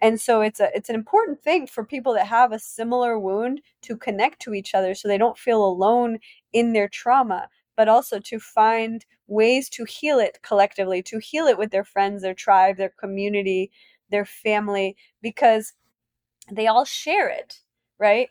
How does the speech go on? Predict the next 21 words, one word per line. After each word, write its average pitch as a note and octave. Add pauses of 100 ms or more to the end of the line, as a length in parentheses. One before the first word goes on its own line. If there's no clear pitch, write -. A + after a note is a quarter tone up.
And A3+
if A3+
you A#3+
share B3 (300)
a, G#3
a A3
wound A3+ (200)
with G#3+
everyone D4
around B3
you, G3+ (180)
you D4+
can D4+
just C4
sit D#4+
there A#3+
and G3
look A#3+
at A#3
it -
bleeding, B3